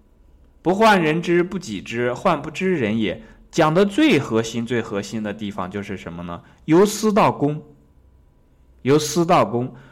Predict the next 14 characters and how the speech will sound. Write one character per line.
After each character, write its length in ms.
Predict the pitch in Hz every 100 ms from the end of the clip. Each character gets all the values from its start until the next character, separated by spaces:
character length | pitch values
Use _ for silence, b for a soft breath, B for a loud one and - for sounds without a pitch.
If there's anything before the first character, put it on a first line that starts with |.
| -
而 200 | 151 196
由 220 | 170 214
私 320 | 226 - 254
的 140 | 214 160
地 140 | 160
方 180 | 143 120
是 140 | 127
什 160 | 113 104
么 100 | 104
呢？ 260 | 104 98 B B B B
一 100 | 139
般 180 | 131 131
来 160 | 110 107
讲， 320 | 104 85